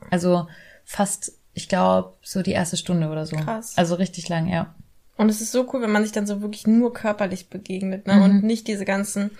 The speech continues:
Speaker 2: Vorurteile oder so, die halt automatisch mitspinnen, wenn wir Menschen sehen
Speaker 1: Mhm.
Speaker 2: und so. Dann
Speaker 1: Ja, wenn
Speaker 2: direkt
Speaker 1: man sich
Speaker 2: angehen.
Speaker 1: auch so
Speaker 2: Ja.
Speaker 1: fragt, wie sieht diese Person aus? Man,
Speaker 2: Ja.
Speaker 1: man, man fühlt die Person nur, man
Speaker 2: Mhm.
Speaker 1: riecht sie,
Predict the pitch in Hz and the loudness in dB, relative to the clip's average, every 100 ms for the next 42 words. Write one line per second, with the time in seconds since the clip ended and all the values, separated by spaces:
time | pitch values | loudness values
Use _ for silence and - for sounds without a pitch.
0 | - - - - 226 202 214 - 214 208 | -18 -20 -12 4 8 8 6 0 0 0
1 | 208 208 202 196 202 220 208 202 208 214 | -2 0 2 4 4 2 2 0 0 -2
2 | 220 254 - 202 202 196 196 196 - 208 | -4 -4 -4 -2 0 0 -2 -4 -2 -2
3 | 208 202 185 220 208 202 226 202 196 202 | 0 0 2 0 0 4 12 12 12 8
4 | 208 240 - - _ _ _ 208 214 240 | -2 -6 -12 -20 _ _ _ 4 6 8
5 | 220 202 220 208 196 190 214 214 214 220 | 8 8 6 4 2 0 -2 0 4 4
6 | 214 208 208 269 - - 190 247 220 208 | 2 -4 0 0 0 -2 -2 -2 -4 -6
7 | 196 208 214 214 - 208 185 180 208 202 | -6 -2 0 2 2 2 2 0 2 4
8 | 220 214 208 196 - - - - 214 202 | 4 6 6 4 -10 -18 -14 0 2 2
9 | - 294 277 - 196 185 202 226 220 214 | 2 -2 -2 0 0 4 4 4 4 4
10 | 208 214 226 240 - 214 247 | 4 4 2 0 -2 -2 -2